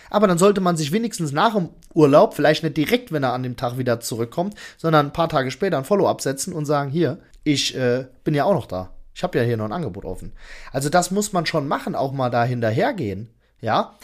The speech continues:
viele machen überhaupt kein Follow-up. Naja, lange Rede, kurzer Sinn. Ich denke, hier waren nochmal einige vertriebliche Tipps mit drin. Wir haben jetzt wieder sechsundzwanzig Minuten, achtunddreißig Wissen zum Thema Vertrieb als Drohnendienstleister.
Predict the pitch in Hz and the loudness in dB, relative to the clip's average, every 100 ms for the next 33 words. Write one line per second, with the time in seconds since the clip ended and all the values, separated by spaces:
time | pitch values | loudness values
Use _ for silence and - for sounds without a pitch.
0 | - - 196 170 139 180 339 269 127 107 | -8 0 4 4 4 2 0 2 2 2
1 | - 104 - 95 67 58 - _ - - | -4 -8 -8 -8 -8 -12 -20 _ -20 -18
2 | - - 202 - - - - - - _ | -4 4 6 6 0 -16 -18 -18 -20 _
3 | _ _ _ - 190 277 269 220 247 226 | _ _ _ 6 6 8 6 6 4 6
4 | 180 123 117 269 247 202 202 202 165 143 | 4 4 4 4 6 6 8 6 6 6
5 | 190 220 202 160 165 180 156 135 135 190 | 6 8 6 6 4 0 -2 0 2 0
6 | - 170 165 214 220 151 156 127 180 220 | 2 0 6 6 8 6 6 2 6 6
7 | 143 180 - 175 160 165 165 151 143 185 | 6 2 0 0 2 2 2 2 2 2
8 | - 151 - 175 190 - 165 - 117 131 | 0 -6 0 0 0 0 0 0 2 4
9 | 175 - 156 147 - 113 160 214 190 170 | 4 6 4 4 -2 0 2 2 2 0
10 | - 160 147 135 131 123 - 101 - 165 | 2 0 2 0 2 0 0 -4 -2 -2
11 | 208 - 113 120 - - 123 135 127 117 | -2 -2 -2 -2 -4 -4 0 2 2 0
12 | 175 208 - 165 147 147 - 139 135 | 0 0 -2 0 0 0 0 -2 -2